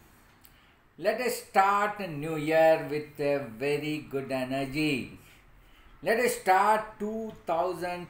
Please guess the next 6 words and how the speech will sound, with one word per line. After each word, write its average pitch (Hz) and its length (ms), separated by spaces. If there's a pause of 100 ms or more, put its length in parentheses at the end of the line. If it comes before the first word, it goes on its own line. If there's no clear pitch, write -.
twenty-one 135 1200 (680)
now. 113 580 (1120)
So, 196 400
my 185 220
dear 202 180
friends 180 880